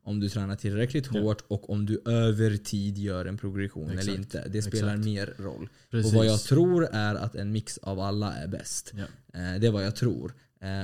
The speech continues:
Speaker 1: och
Speaker 2: Och
Speaker 1: om jag hade fått välja så hade jag satt majoriteten mellan åtta till femton reps och lite av tyng-,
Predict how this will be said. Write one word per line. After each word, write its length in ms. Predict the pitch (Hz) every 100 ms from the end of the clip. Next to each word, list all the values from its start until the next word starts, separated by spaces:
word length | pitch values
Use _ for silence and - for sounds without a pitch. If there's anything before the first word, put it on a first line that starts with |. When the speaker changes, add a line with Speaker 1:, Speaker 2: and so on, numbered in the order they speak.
| -
Speaker 1:
och 80 | 135
Speaker 2:
Och 80 |
Speaker 1:
om 120 | 117 113
jag 100 | 110
hade 200 | 117 110
fått 160 | 110
välja 320 | 110 110 139 156
så 80 |
hade 120 | 160 139
jag 100 | 123
satt 180 | 117
majoriteten 960 | 110 120 139 123 113 107 107 104 101 101
mellan 360 | 101 95 92 90
åtta 380 | 104 - -
till 120 | 101 98
femton 440 | 98 95 156 160
reps 260 | 160 165 -
och 180 | 160 131
lite 340 | 143 117 -
av 100 | 101
tyng-, 380 | 101 - 156 165